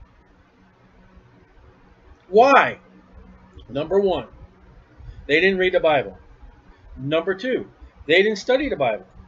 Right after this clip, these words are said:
Number three, they didn't pray to God. Number four, they didn't adhere to what John said. They listened to them. Listen, the Bible proclaims they're wolves in sheep's clothing. Somehow,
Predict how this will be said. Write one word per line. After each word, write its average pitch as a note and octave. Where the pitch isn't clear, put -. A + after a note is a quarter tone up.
Number F#3+
three, A3
they F3+
didn't A#3
pray A#3
to B3
God. C4
Number A3
four, B3+
they F#3
didn't F#3+
adhere E3+
to D#3
what D3
John D#3+
said. A2+
They B3+
listened C#4
to D#3+
them. A2
Listen, D#4
the C4
Bible E4
proclaims C#4+
they're B3+
wolves C#4
in A#3+
sheep's A3+
clothing. C4
Somehow, C#4+